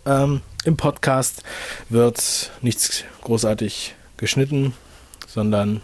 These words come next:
es wird, ähm, einfach philosophiert und weitergegeben. Und zwar werden Ideen weitergegeben. Ja, und ich möchte jetzt eine Sendung machen über, über Themen,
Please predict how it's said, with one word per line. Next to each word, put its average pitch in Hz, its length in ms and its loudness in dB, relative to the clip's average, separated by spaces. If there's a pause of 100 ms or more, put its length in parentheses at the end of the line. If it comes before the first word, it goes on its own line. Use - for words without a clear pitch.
(160)
es - 180 -8
wird, - 360 -2 (1120)
ähm, 98 460 -2 (180)
einfach 101 540 -6 (300)
philosophiert 127 1040 0 (120)
und 101 160 -6
weitergegeben. 98 800 -4 (360)
Und 107 120 -12
zwar 85 320 -8 (140)
werden 90 200 -8
Ideen 101 340 -2
weitergegeben. 80 680 -12 (840)
Ja, 170 200 6
und 139 180 4
ich 120 100 -2
möchte 151 280 4
jetzt 151 360 2
eine 135 460 4 (140)
Sendung 131 400 4
machen 127 260 2
über, 113 300 4
über 110 260 0
Themen, 127 420 2